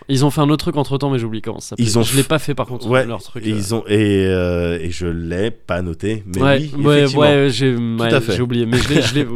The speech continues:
Speaker 1: bah, je l'ai pas fait d'ailleurs, ouais,
Speaker 2: Ouais.
Speaker 1: mais bon.
Speaker 2: Bah, ça, peut-être ça veut dire quelque chose.
Speaker 1: Oui.
Speaker 2: <laughs> Mais en attendant, euh, moi j'avais été, euh, soufflé un petit peu
Speaker 1: Ouais.
Speaker 2: par, euh, par ces jeux-là, parce
Speaker 1: Ouais,
Speaker 2: que
Speaker 1: bien
Speaker 2: je,
Speaker 1: sûr.
Speaker 2: je m'attendais pas forcément
Speaker 1: Ouais.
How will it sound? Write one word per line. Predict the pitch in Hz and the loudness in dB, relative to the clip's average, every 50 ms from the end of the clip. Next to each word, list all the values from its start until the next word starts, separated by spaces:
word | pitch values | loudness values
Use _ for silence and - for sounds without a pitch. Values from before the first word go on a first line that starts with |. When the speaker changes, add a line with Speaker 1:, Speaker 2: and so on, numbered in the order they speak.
| 113 | -4
Speaker 1:
bah, | 110 110 | -4 -4
je | 104 101 120 | -4 -2 -4
l'ai | 180 | -4
pas | - 147 120 | -4 -4 -6
fait | - - 127 | -4 -4 -6
d'ailleurs, | 117 117 113 110 98 | -4 -4 -6 -8 -8
ouais, | 92 - - 98 | -10 -10 -8 -6
Speaker 2:
Ouais. | 98 92 | -6 -4
Speaker 1:
mais | 110 | -6
bon. | 98 95 - - | -8 -10 -12 -8
Speaker 2:
Bah, | 98 92 90 87 85 | -6 -6 -6 -6 -6
ça, | - - 95 | -6 -8 -8
peut-être | - - - - 117 107 | -8 -8 -8 -8 -8 -6
ça | - 113 | -6 -6
veut | 101 | -6
dire | 98 98 90 | -6 -6 -6
quelque | - 110 - | -8 -10 -12
chose. | - - 82 - - 127 | -12 -14 -16 -16 -12 -6
Speaker 1:
Oui. | 143 143 143 185 - - 196 165 135 139 | -4 -2 -2 -2 -2 -2 -4 -2 0 0
Speaker 2:
<laughs> | 143 165 202 202 139 110 | 2 2 0 0 0 0
Mais | 127 151 | 0 2
en | 156 160 | 2 4
attendant, | 165 165 160 165 170 165 156 185 202 214 220 208 - - | 2 2 2 2 0 2 2 2 2 2 0 -4 -6 -4
euh, | 104 110 110 110 107 | -2 0 0 0 0
moi | 107 117 147 | 0 -2 -4
j'avais | 147 135 131 113 113 113 | -4 -4 -4 -2 -2 -4
été, | 113 107 - 135 143 147 147 143 | -4 -4 -4 -4 -4 -2 -2 -2
euh, | 127 110 101 98 95 90 - - - - | -2 -2 -2 -4 -4 -6 -10 -14 -14 -12
soufflé | - - - - 165 - - 151 151 160 156 | -10 -10 -8 -8 -10 -10 -8 -8 -8 -6 -6
un | 127 | -8
petit | 101 - - 95 | -10 -10 -12 -12
peu | - - | -6 -2
Speaker 1:
Ouais. | 143 147 147 147 - - - - - - - | 0 0 0 0 -4 -12 -16 -16 -16 -12 -4
Speaker 2:
par, | - 113 110 101 98 98 | -2 0 0 0 0 0
euh, | 95 92 92 | 2 2 0
par | 87 - - 104 - | 0 -2 -6 -6 -6
ces | - - 120 | -4 -4 -4
jeux-là, | 104 110 107 101 107 117 | -2 -2 -2 0 0 0
parce | 131 135 135 | 0 2 4
Speaker 1:
Ouais, | 143 151 143 | 4 4 4
Speaker 2:
que | 107 | 2
Speaker 1:
bien | 113 113 | 0 -2
Speaker 2:
je, | 110 | -4
Speaker 1:
sûr. | - 180 135 | -4 -4 -6
Speaker 2:
je | 104 101 110 | -6 -6 -6
m'attendais | 117 110 117 113 117 127 131 131 139 139 139 135 | -6 -6 -4 -2 0 0 0 0 0 0 0 0
pas | - 170 | -2 -4
forcément | 165 - 147 - - 147 131 120 139 143 139 127 | -6 -6 -6 -4 -2 0 2 2 4 4 4 4
Speaker 1:
Ouais. | 117 104 | 4 2